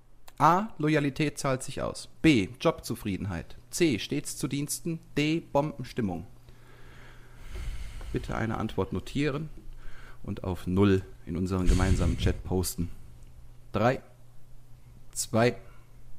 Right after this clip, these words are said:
eins und Feuer.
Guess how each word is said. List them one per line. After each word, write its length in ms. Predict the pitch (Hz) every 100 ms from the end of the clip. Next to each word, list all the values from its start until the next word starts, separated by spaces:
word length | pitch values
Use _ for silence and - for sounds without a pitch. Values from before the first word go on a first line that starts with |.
| - - - - -
eins 560 | - 110 104 - - - - - - - -
und 180 | 107 104
Feuer. 380 | - 120 101